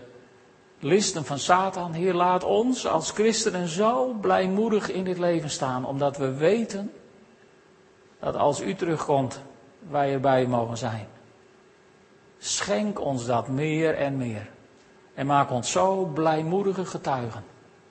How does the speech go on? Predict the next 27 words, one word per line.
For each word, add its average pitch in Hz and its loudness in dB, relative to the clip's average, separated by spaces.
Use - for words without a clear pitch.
van 147 -2
u. 120 -2
Heer 175 -2
God, 160 -4
laat 151 0
zo 175 2
ook 151 -4
uw 190 -2
autoriteit 147 -2
in 160 -6
onze 151 -2
levens 135 0
zichtbaar 123 -2
worden. 117 -8
Gebruik 156 2
ons 113 -2
maar 107 -4
als 135 -4
de 127 -2
rechterhand 131 -2
van - -6
de 147 -2
Vader. 120 2
Heer, 139 -2
hier 165 0
zijn 139 0
wij 117 -2